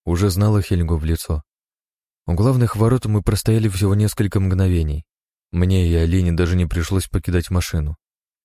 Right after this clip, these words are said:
Стоило Магине сказать несколько слов привратникам, как от группы воителей засквозило откровенным удивлением,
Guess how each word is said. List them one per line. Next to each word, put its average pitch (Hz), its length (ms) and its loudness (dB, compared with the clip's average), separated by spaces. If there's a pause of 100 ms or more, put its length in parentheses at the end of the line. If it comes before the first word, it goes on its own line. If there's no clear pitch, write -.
(180)
Стоило 85 380 0
Магине 85 340 0
сказать 87 400 -2
несколько 85 460 -2
слов 90 220 -2
привратникам, 82 760 -2 (440)
как 90 200 -2
от 110 140 0
группы 101 320 -2
воителей 90 480 0
засквозило 90 640 0
откровенным 87 580 0
удивлением, 80 680 0